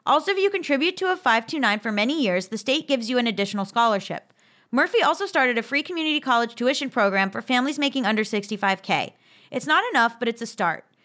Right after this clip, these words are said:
New Jersey has many systematic financial and corruption problems, but under Murphy, it's been better. I lived through the Chris Christie years and that Trump wannabe that never did anything for lower middle class people of my <laughs> state. Love your show,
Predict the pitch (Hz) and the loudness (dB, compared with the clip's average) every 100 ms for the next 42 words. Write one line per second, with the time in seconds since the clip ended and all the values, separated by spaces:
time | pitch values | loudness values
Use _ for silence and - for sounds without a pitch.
0 | _ _ 233 247 285 302 381 381 302 254 | _ _ -2 2 2 2 2 0 0 0
1 | 311 349 320 - 285 254 269 - 226 226 | 0 -4 -6 -2 0 0 0 -2 0 0
2 | 233 277 240 226 202 196 262 226 170 170 | 0 0 -2 0 0 0 -6 2 2 2
3 | 185 202 247 233 262 330 330 240 247 226 | -4 -2 -4 0 0 2 2 0 0 -2
4 | 214 220 208 180 - - _ _ _ - | -2 -2 2 0 0 -12 _ _ _ -2
5 | 247 269 277 277 359 403 415 339 - 302 | 0 4 2 2 0 0 0 -4 -2 -4
6 | - 233 196 190 208 208 _ - 233 262 | -2 -2 2 2 2 -6 _ -10 -2 0
7 | 294 - 294 349 302 254 240 247 226 202 | -2 0 -2 0 2 4 4 2 0 2
8 | 233 320 339 262 226 233 247 233 233 208 | 0 0 -2 -2 -2 -2 -4 -2 -2 2
9 | 247 285 247 247 247 220 - 233 208 208 | 2 2 0 -2 2 0 0 -8 -4 -2
10 | 202 196 190 - - 330 - 196 - _ | 0 0 -4 -4 0 0 0 -4 -12 _
11 | _ 285 415 - - 233 269 302 403 427 | _ -16 -16 -18 -14 0 2 2 0 -2
12 | 339 233 226 | 2 2 2